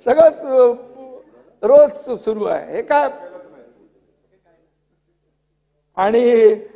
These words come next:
त्यामुळे अशी जी काही नवी राजकीय संस्कृती या ठिकाणी महाराष्ट्रामध्ये उदयाला येते, अध्यक्ष महोदय, हे काय बरोबर नाही. आणि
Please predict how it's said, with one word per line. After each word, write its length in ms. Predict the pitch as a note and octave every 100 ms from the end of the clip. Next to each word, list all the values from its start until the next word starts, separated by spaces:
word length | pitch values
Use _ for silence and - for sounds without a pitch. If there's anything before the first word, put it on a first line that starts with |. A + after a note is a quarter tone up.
| - _
त्यामुळे 500 | F#3+ G#3+ A3 A#3+ B3
अशी 320 | A#3+ F#3 G3+
जी 120 | A3 G#3+
काही 520 | A3+ A3 A3 G#3+ G3 - -
नवी 360 | F3 F#3+ C4 A#3+
राजकीय 420 | G3 F#3 - A3
संस्कृती 800 | G#3+ F3+ E3+ F#3 G#3 F3+ A#2 _ -
या 120 | E3
ठिकाणी 340 | E3+ E3+ F3+ F3+
महाराष्ट्रामध्ये 720 | E3 C#3+ D#3+ D3+ F3+ F3 E3
उदयाला 420 | D#3 D#3+ F3 F3
येते, 500 | D3+ - D3+ A2+ - _ _
अध्यक्ष 380 | - D3 F#3 -
महोदय, 420 | F#3 F3 F#3 G3+ G3 - - _
हे 80 | E3+
काय 180 | E3+ F3
बरोबर 320 | D3+ D#3+ F#3+
नाही. 300 | G3 G#3 G#3+ - _ _ _
आणि 680 | - E3 G3 G#3 G#3+ G#3 F#3+